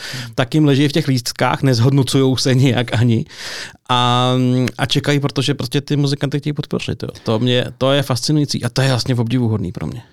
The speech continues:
Speaker 1: Je, no, tak já si myslím, že to má ještě takovou rovinu, že jsi fakt ten fanoušek. Furt
Speaker 2: Hmm.
Speaker 1: jako doufáš, že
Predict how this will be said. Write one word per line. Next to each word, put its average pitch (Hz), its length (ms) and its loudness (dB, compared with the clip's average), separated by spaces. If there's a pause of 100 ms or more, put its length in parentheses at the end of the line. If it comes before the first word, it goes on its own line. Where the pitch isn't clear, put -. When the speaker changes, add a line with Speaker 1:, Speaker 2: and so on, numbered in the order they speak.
(380)
Speaker 1:
Je, 113 260 2
no, 120 240 4
tak 143 200 2
já 123 300 4
si 165 160 0
myslím, 165 300 4
že 151 100 0
to 151 140 0
má 156 140 4
ještě 135 260 2
takovou 143 320 4
rovinu, 123 360 4
že 120 120 2
jsi 117 180 0
fakt - 240 -2
ten 143 140 2
fanoušek. 104 500 0
Furt 147 140 2
Speaker 2:
Hmm. 131 40 4
Speaker 1:
jako 131 180 2
doufáš, 123 440 4
že 127 240 2